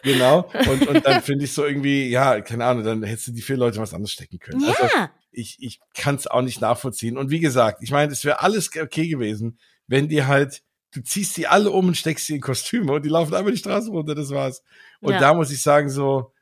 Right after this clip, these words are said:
Speaker 1: why? Also, dann mach doch was mit den Leuten wenigstens. Und das hab ich halt nicht verstanden. Das war so eine erste echte Enttäuschung, weil wie du sagst, ne, es wurde im Vorfeld was angekündigt, dann haben die in ihrer Eröffnungsrede ein Riesending angekündigt und dann war die Eröffnungsrede rum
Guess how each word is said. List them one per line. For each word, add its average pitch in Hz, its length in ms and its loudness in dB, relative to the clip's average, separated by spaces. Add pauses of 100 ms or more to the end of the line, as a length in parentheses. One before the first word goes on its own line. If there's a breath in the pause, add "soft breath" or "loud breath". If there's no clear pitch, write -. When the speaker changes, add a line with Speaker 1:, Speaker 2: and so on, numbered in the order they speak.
Speaker 1:
why? 110 500 4 (400)
Also, 127 360 -2 (440)
dann 135 160 2
mach 147 180 2
doch 147 160 -6
was 120 180 -6
mit 110 120 -8
den 107 100 -4
Leuten 90 340 -4
wenigstens. 80 400 -14
Und 127 100 -6
das 160 140 -2
hab 156 140 4
ich 127 100 -6
halt 135 120 -2
nicht 120 120 -12
verstanden. 123 380 -4
Das 156 180 -6
war 170 100 0
so 139 320 2 (380 soft breath)
eine 120 120 -4
erste 135 300 2
echte 127 220 -4
Enttäuschung, 165 720 -2 (200)
weil 131 180 2
wie 143 80 0
du 151 100 0
sagst, 120 460 4
ne, 147 100 0
es 190 200 -2
wurde 147 140 0
im 131 60 -4
Vorfeld 160 320 -4
was 135 140 -4
angekündigt, 135 520 -4
dann 127 100 0
haben 127 180 0
die 180 140 -2
in 180 80 0
ihrer 131 160 0
Eröffnungsrede 139 720 0 (260 soft breath)
ein 123 80 -2
Riesending 160 460 2
angekündigt 135 840 2
und 135 140 0
dann 139 120 4
war 135 100 8
die 139 80 4
Eröffnungsrede 131 440 0
rum 170 340 4